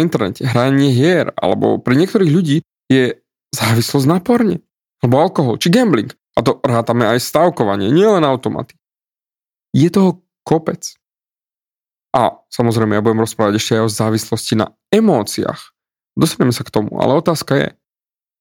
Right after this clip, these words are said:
ktoré sú tvoje najzávislosti? Väčšina ľudí si myslí, že závislosť je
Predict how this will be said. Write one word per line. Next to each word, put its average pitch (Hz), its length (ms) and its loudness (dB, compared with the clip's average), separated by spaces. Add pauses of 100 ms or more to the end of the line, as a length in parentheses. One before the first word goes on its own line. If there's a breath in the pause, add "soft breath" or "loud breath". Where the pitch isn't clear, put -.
(340)
ktoré 247 320 2
sú - 100 -4
tvoje 143 320 0 (300)
najzávislosti? 180 1700 -2 (1200)
Väčšina 147 400 2
ľudí 123 400 0 (320)
si - 160 -4
myslí, 123 400 0
že 113 160 -2
závislosť 123 560 -2
je - 80 -4